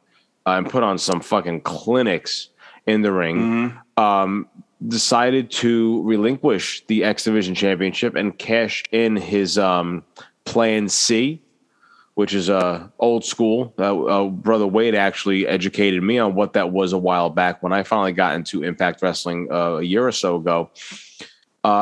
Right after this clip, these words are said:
Speaker 1: and now he is looking to, uh, stand up against Christian Cage for that Impact World Championship. That now opens up the doors for there to be a, uh,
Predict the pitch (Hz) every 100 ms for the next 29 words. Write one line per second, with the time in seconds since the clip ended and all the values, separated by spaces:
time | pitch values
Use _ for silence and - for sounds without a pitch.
0 | 101 110 120 123 101 131 147 123 107 120
1 | 110 117 110 107 107 104 - - _ _
2 | _ 107 104 101 - 120 110 110 98 101
3 | 107 98 - 127 - 107 113 123 120 90
4 | - 101 98 - 120 139 135 127 123 -
5 | 82 101 113 113 110 - 110 113 117 104
6 | 90 90 78 _ _ - - _ 113 123
7 | 117 123 113 123 117 117 98 101 107 107
8 | 117 123 - 110 104 101 90 98 98 104
9 | 92 95 92 92 87